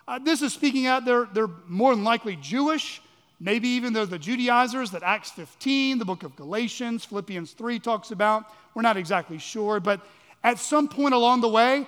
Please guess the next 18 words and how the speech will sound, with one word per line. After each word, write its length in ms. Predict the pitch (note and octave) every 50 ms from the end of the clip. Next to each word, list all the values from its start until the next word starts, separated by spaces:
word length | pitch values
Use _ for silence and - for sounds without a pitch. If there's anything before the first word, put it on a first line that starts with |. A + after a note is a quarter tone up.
| - - - -
they 240 | G3 A#3 B3 C4+
were 360 | C4+ A#3 B3 A#3+ A#3 A3 G3 - - - -
strictly 540 | - - - - - E4+ C4+ - D4+ C4+ A#3
tied 480 | - - A#3 A#3+ A#3+ B3+ C4+ C#4 C#4 -
to 60 | C4
the 80 | G#3 G3+
law 280 | G3 G3+ A3+ A#3 A#3
of 80 | G#3+ F3
Moses, 720 | G3+ G#3 G#3+ A3+ A3+ G#3+ C#4+ C#4 - - - - - - - _ _ _ _ _ _ _ _ _ _ _ _ _ _
but 100 | - G#3+
they 120 | F#3+ A3+ A#3+
were 100 | A3+ G#3+
distorting 640 | E3+ F#3+ F3 - - - - A3 A3+ A3+ A3 G#3
the 80 | F3 F3
gospel 640 | D#3 C#3 F3 F3+ F#3 F#3 - - - - E3 D3 D3
in 80 | D3
some 300 | C#3+ - - F3 D3 C#3+
way. 160 | C3+ B2+ A2+